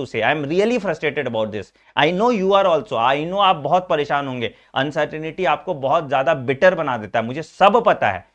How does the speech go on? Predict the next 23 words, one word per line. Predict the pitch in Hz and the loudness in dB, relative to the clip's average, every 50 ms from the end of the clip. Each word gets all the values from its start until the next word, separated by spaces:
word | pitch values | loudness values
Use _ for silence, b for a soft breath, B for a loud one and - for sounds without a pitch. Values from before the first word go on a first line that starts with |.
| _ _ _ _ - | _ _ _ _ -2
लेकिन | 127 127 139 139 202 208 | 0 0 0 0 -2 -6
try | 190 - _ _ - - 170 190 | -6 -8 _ _ 4 6 6 6
to | 214 220 | 6 4
understand | 220 208 196 185 185 185 - 202 202 | 0 -2 -2 -2 -4 -4 -4 -6 -4
what | 196 170 143 143 | -2 0 0 0
I | 139 147 143 147 156 | 2 2 0 0 0
am | 160 | -4
saying। | 151 - 143 127 113 101 95 92 _ - | -6 -6 -6 -6 -6 -6 -10 -12 _ -2
Last | 135 135 139 139 | 0 2 2 0
time | - - 165 | -2 -4 -4
भी | 165 170 175 | -4 -4 -6
मैंने | 160 147 147 151 156 | -6 -6 -6 -6 -6
जो | 147 147 | -6 -6
बोला | 135 123 131 131 139 135 | -6 -6 -4 -4 -2 -2
था, | 135 180 180 | -2 -4 -4
वो | 170 165 156 139 127 127 127 | -4 -4 -6 -6 -6 -4 -4
more | 127 143 143 | -2 -2 -2
or | 127 | -2
less | 127 139 156 | -4 -6 -6
सही | - - 120 117 120 | -6 -6 -4 -4 -2
हो | 120 113 | -2 -4
गया | 104 98 101 98 | -4 -4 -6 -6
था। | 95 - 92 - | -6 -8 -10 -10